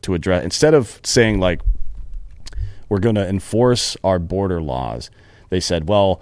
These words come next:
we're not gonna enforce our border laws. We're gonna write this two-sentence paragraph to put into the narrative form to basically give everybody carte blanche, uh, to do A T D, which is alternate to detention release. That is N T As and shit like that. Um,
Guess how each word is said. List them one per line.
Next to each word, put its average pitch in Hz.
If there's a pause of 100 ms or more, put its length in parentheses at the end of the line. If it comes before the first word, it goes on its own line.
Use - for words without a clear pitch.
(120)
we're 101
not 120
gonna 127
enforce 104
our 82
border 90
laws. 73
We're 71
gonna 80
write 90
this 90
two-sentence -
paragraph 85
to 87
put 90
into 82
the 73
narrative 80
form 67 (360)
to 71 (240)
basically 113
give 87
everybody 95
carte -
blanche, 80 (400)
uh, 80
to -
do 92
A 98
T 95
D, 92
which 80
is 76
alternate 87
to 92
detention 80
release. 67 (280)
That 80
is 76
N 90
T 82
As 73
and 65
shit -
like 62
that. 55 (400)
Um, 78